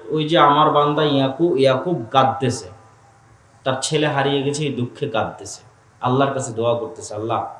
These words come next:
আমার ছেলে হারিয়ে ফেলেছে, ছেলেকে ফেরত দাও।'" তো জিব্রাইল ওই যে কুয়ার মধ্যে ইউসুফ পড়ে আছে, ওকে উঠিয়ে নিয়ে গিয়ে তার বাপের কাছে পৌঁছে দাও। কত সহজ, এক সেকেন্ড, এক মিনিটে কাজ হয়ে যাবে,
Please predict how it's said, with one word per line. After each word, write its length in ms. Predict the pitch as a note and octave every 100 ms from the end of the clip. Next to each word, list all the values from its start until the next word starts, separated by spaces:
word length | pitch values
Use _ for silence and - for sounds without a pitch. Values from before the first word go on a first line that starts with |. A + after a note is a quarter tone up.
| - - _ -
আমার 180 | A#2 A#2+
ছেলে 200 | - B2+
হারিয়ে 320 | A#2+ A#2 B2 B2
ফেলেছে, 320 | C#3+ D3 C#3+
ছেলেকে 320 | C3+ A#2+ A#2+
ফেরত 300 | A#2+ A#2 G#2 -
দাও।'" 100 | - - _ - _ _ -
তো 60 |
জিব্রাইল 460 | A#2+ C3+ C#3+ D#3+ F3
ওই 100 | D#3+
যে 80 | D#3+
কুয়ার 360 | - E3 D#3+
মধ্যে 300 | D#3 D3+ E3
ইউসুফ 380 | D#3 D3+ - D#3 -
পড়ে 220 | D#3 D3+
আছে, 180 | D3+ -
ওকে 220 | D#3 D3
উঠিয়ে 340 | D3 C#3 D#3 D3
নিয়ে 220 | D3 D3+
গিয়ে 240 | G3 C4+ - - _ _ -
তার 120 | B2+
বাপের 320 | B2 B2+ C#3
কাছে 200 | C#3 C#3+
পৌঁছে 340 | C#3+ C3 B2 A2
দাও। 180 | - - - _ _ _ _ _ _ _
কত 220 | A#3+ B3+ A#3+
সহজ, 580 | - C#3+ D3+ - - - - _ _ _ _ _ _ _
এক 240 | C#3 D3 -
সেকেন্ড, 440 | - E3 E3+ C3
এক 220 | - C#3 -
মিনিটে 300 | D3+ D#3 D#3
কাজ 260 | C3+ C3 A#2+
হয়ে 200 | A#2+ G#2+
যাবে, 220 | F#2